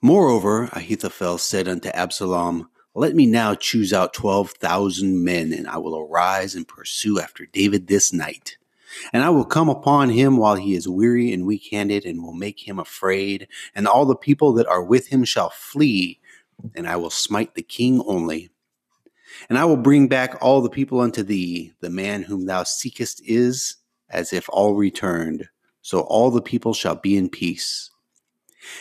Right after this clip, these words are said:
And the saying pleased Absalom well, and all the elders of Israel. Then said Absalom, "Call now Hushai the Archite also, and let us hear likewise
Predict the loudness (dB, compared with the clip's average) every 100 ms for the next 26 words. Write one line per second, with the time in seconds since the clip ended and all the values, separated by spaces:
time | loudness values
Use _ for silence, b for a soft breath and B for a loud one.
0 | B 4 6 4 4 4 2 0 0 0
1 | -2 -4 -2 -2 0 2 2 2 2 0
2 | -4 -8 -4 -2 -2 -4 -4 -4 -4 -4
3 | -6 -6 -4 -6 -6 _ _ _ _ _
4 | _ _ 2 2 4 2 0 -2 0 2
5 | 2 2 -2 -6 _ _ _ _ -4 2
6 | 4 4 2 0 -2 -2 0 0 0 0
7 | -4 -8 -12 -6 -2 -2 -2 -8 -6 -4
8 | -4 -4 -8 -8 -6 -6 -6 -8 -6 -6
9 | -4 -6 -6 -8 -8 -8 -16